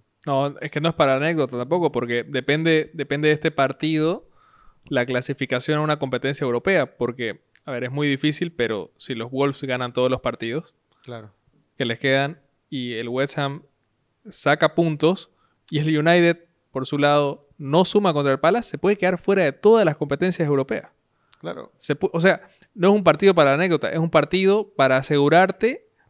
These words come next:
Speaker 1: por lo menos una ruta
Speaker 2: Una
Speaker 1: alternativa.
Speaker 2: conference.
Speaker 1: Yo digo, Europa League debería apuntar porque si quiere volver a Champions la temporada que viene,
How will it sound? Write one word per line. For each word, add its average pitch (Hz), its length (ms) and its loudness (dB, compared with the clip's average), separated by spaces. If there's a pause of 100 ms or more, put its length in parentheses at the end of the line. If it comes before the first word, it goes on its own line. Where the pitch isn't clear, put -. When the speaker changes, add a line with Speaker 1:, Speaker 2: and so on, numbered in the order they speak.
(120)
Speaker 1:
por 139 140 2
lo 156 80 2
menos 185 380 2
una 180 240 4
ruta 175 320 4
Speaker 2:
Una 147 80 0
Speaker 1:
alternativa. 156 760 4
Speaker 2:
conference. - 180 -20 (600)
Speaker 1:
Yo 180 160 4
digo, 185 320 4
Europa 135 340 0
League 151 160 0
debería 131 200 2
apuntar 131 400 -4
porque 120 460 -8
si - 180 -18
quiere 165 180 2
volver 165 240 8
a 156 80 4
Champions 170 600 -2
la 127 120 -6
temporada 135 380 0
que 151 80 -2
viene, 170 320 -2